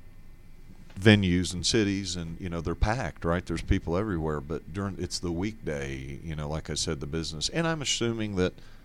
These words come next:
there's certain precautions they need to follow, too.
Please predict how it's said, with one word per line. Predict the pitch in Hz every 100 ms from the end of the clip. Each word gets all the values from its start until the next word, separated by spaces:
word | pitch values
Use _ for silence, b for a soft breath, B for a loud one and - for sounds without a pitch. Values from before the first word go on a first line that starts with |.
| B B B -
there's | 101 113 127
certain | - 101 90 85
precautions | 92 - 78 76 - 80 76
they | 76
need | 76 67
to | 71
follow, | - 76 71
too. | 113